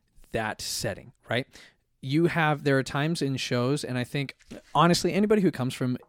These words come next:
anything remotely close to a semi-conservative background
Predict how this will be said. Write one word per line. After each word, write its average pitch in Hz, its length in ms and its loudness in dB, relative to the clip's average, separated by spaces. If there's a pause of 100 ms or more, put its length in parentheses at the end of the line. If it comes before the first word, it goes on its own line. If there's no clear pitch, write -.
(520)
anything 147 680 2
remotely 127 680 0
close 117 380 -2
to 123 140 -4
a 101 40 -2
semi-conservative 110 1200 -6
background 107 460 -8